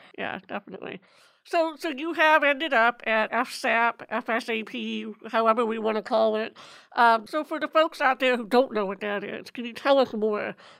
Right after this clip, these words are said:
about what that office is at Cornell and, you know, what role they serve for the Cornell population? Why would somebody utilize F S A P?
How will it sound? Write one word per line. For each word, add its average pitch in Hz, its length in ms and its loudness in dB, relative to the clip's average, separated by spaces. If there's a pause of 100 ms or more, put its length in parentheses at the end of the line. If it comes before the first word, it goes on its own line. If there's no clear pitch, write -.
about 226 540 4
what 247 260 2
that 233 300 0
office 220 460 0
is 277 340 -2
at 254 140 -8
Cornell 240 960 0
and, 208 260 -4 (140)
you 247 80 -6
know, 214 100 2
what 226 220 2
role 240 280 8
they 208 200 0
serve 202 680 -4 (220)
for 202 300 2
the 190 320 -4
Cornell 202 420 -2
population? - 760 -6
Why 226 200 4
would 254 180 -2
somebody 226 360 0
utilize 214 840 -2 (160)
F 196 180 -6
S - 180 -10
A - 120 -10
P? - 240 -16